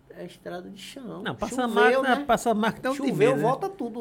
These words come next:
Speaker 1: ao
Speaker 2: Ah.
Speaker 1: normal.
Speaker 2: Como é que pode, né? Agora o cara faz o
Speaker 1: É.
Speaker 2: hospital de um lado, uma delegacia, um cispe do outro.
Speaker 1: O, o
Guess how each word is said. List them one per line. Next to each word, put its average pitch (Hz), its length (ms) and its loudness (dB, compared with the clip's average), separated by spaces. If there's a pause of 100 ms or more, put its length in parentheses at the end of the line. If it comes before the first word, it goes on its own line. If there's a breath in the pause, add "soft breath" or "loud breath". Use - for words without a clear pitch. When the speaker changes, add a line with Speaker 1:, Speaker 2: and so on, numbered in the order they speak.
Speaker 1:
ao - 20 0
Speaker 2:
Ah. 202 60 0
Speaker 1:
normal. 156 580 -4
Speaker 2:
Como 392 140 -8
é - 40 -6
que - 120 -8
pode, 120 360 -6
né? 143 80 -6
Agora 143 220 -6
o - 20 -14
cara 240 160 0
faz 226 140 2
o - 20 4
Speaker 1:
É. 208 140 2
Speaker 2:
hospital 180 300 2
de 135 80 -8
um - 20 -4
lado, 160 300 4
uma 170 80 -4
delegacia, 143 640 -2
um 127 40 -6
cispe 151 280 -8
do 131 160 -6
outro. 143 340 0
Speaker 1:
O, 147 220 -4
o 143 60 -8